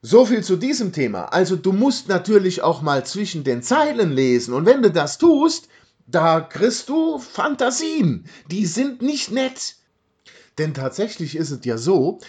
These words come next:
dass die nämlich genau dieses Thema,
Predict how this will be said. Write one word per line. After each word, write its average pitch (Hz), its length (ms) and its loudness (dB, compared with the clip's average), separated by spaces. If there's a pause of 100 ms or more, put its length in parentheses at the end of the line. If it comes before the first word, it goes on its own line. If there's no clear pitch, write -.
(180)
dass 147 220 -6
die 160 100 -2
nämlich 139 340 -4
genau 156 340 -2
dieses 175 420 -10
Thema, 147 540 -4